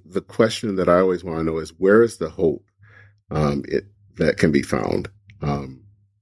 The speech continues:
where is, how do we live into God's future?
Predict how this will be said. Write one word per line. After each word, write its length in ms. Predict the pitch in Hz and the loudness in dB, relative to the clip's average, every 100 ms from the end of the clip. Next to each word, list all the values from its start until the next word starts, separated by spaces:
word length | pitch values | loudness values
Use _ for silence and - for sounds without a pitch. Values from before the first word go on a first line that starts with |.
| _ _ _ _ _ _ _ _ _ _ | _ _ _ _ _ _ _ _ _ _
where 720 | - 87 95 95 98 95 92 - | -14 2 6 6 6 2 0 2
is, 720 | 87 82 78 78 - - _ _ _ _ _ _ _ _ _ _ _ _ _ _ - | 0 0 -4 -8 -10 -12 _ _ _ _ _ _ _ _ _ _ _ _ _ _ -10
how 180 | 107 98 | -2 2
do 80 | 98 | 4
we 160 | 95 | 4
live 280 | 87 87 85 | 6 4 4
into 380 | 85 85 - 80 | 2 2 2 2
God's 380 | 82 76 76 - | 0 -2 -4 -6
future? 580 | - 76 - - - | -10 -10 -4 -4 -4